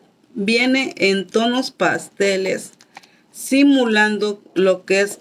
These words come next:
la aurora boreal. La verdad está muy bonito el diseño. Quien diseñó la cajita se sacó, la verdad, un diez de diez, porque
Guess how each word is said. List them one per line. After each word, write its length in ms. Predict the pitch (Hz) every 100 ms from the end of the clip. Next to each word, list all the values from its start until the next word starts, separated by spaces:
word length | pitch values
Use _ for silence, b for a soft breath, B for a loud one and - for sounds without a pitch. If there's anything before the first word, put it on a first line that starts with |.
| -
la 220 | 196 185
aurora 580 | 180 180 190 196 202 -
boreal. 800 | 160 165 160 156 170 185 196 202 _ -
La 180 | 175
verdad 260 | 170 185 214
está 400 | 226 - 208 - _ _ _ _ -
muy 560 | 196 208 220 254 302
bonito 540 | 302 269 202 202 202 208
el 80 | 202
diseño. 720 | 170 170 - 180 185 185 185 _
Quien 400 | 240 262 262 - b b b b b
diseñó 480 | 170 180 208 196 214
la 140 | 233 233
cajita 340 | 180 214 208
se 100 | 208
sacó, 320 | - 175 208
la 120 | 208
verdad, 240 | 185 190 190
un 300 | 208 226 220
diez 380 | 220 214 233 220
de 160 | 202
diez, 600 | - 175 165 156 170 - - _ _ - - _ _ - _ _ _ -
porque 380 | 180 180 180